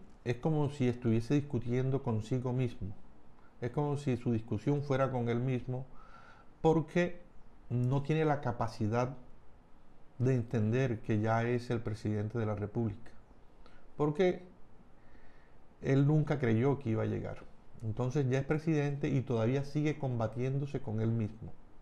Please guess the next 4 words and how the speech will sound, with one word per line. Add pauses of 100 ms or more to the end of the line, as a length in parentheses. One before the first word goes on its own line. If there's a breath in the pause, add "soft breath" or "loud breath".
(1600 loud breath)
Aunque
el
pacto
histórico